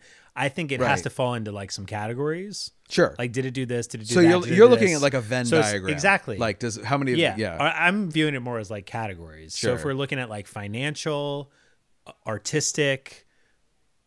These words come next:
Speaker 1: run ti-, you know, like, if we've got these, like, five categories and then we say it hits three of the five, then it's a flop.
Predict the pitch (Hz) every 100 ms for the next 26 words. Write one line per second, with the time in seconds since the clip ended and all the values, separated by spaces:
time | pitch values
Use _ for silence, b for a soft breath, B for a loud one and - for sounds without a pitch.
0 | _ 110 113 147 151 127 127 139 131 120
1 | 117 117 135 120 135 131 123 110 107 -
2 | 135 127 123 - 123 117 101 95 92 87
3 | 87 85 - - _ _ _ _ 123 113
4 | 117 113 110 - 117 107 101 98 95 _
5 | _ _ _ _ _ - 117 - - 127
6 | 117 - - 127 123 107 95 131 117 95
7 | 87 82 - _ 110 95 - 82 78